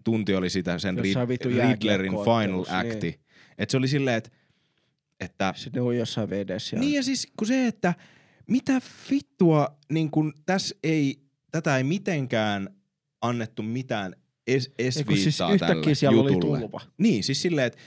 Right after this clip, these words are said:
Speaker 1: et ei mitenkään puhuttu siitä Goth-, Gothamista tai mistä.
Speaker 2: Ei, ei.
Speaker 1: Niin ja tää, tää oli, niin just,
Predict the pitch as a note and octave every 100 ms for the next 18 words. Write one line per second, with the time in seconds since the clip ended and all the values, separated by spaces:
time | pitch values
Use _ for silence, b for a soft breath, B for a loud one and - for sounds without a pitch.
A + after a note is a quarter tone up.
0 | B - A#2 A#2+ C#3 F#3+ F3+ D3 B2 C#3
1 | C3+ A#2 G#2+ - G2+ F2 G2 A2+ - -
2 | - A2+ A#2+ - A2+ A2 - G2+ G#2 G2+
3 | G#2+ - - C3 C#3 C3 B2 C#3 C3 C#3+
4 | C3 - A#2+ A2 G#2 _ _ F#2 G2+ A2+
5 | A2+